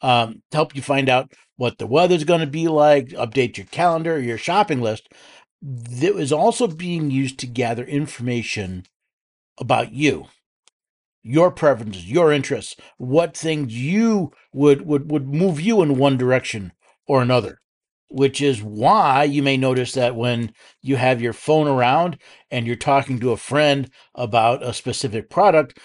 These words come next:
you start seeing adver-, ads for that product show up in your screens because guess what? The na-, natural language processing, which many of us leave on all the time,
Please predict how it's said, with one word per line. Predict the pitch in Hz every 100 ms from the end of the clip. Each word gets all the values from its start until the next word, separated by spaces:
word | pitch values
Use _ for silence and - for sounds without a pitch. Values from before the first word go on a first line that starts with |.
| _
you | - 117 175
start | 185 - 165 151 151
seeing | - 175 160 143 139
adver-, | - 147 165 147 131 160
ads | 160 156
for | -
that | 127 127 -
product | - 147 131 123 - _ _
show | - - 135 117
up | 107 - _ _ -
in | 107
your | 104 95
screens | - - 180 233 226 151 123 110 - _ _
because | 127 - 120 117 104 - _ _ _
guess | 123 107 -
what? | 165 - - _ _ -
The | 123
na-, | 123 160
natural | - 147 143 156
language | 143 127
processing, | - 147 143 127 - 120
which | 110 123 - _
many | 135 185
of | 170
us | 135
leave | 143 143
on | 131 131
all | - 147 139
the |
time, | 117 170 208 170 143 175 196